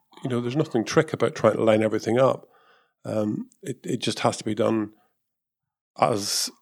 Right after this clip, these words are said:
as efficiently as possible, as consistently as possible, and within the environment that you're working in. And say that you can't beat a good, a good laser line with,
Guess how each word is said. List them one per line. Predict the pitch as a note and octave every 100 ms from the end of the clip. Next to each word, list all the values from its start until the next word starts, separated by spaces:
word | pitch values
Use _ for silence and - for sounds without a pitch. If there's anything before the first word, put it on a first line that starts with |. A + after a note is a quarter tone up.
| _
as | - A2 - _ _ _ _ _ _ _ _ -
efficiently | G2 - - C#3+ D3 B2+ A2+
as | -
possible, | C#3 C#3 - G2 A2 D#2 - - - - -
as | -
consistently | B2+ - D3 - - A2+
as | G#2
possible, | - A2+ A2 A#2+ B2+ A2+ - - _ _
and | - A2+ A#2 A2+ A2+ - _ -
within | - - A#2
the | A2+
environment | A2+ G#2+ B2 B2 A2+
that | B2+
you're | B2+
working | B2 C#3 C#3
in. | A#2 G2
And | G#2 G#2+
say | - - B2
that | A2+
you | B2+
can't | B2 B2+ A2+
beat | A2+
a | A#2
good, | A#2+ - - -
a | A2+
good | B2+
laser | A2 B2+ A#2+
line | G#2+ G#2 A#2+ - _ _ _ _ _ _ -
with, | -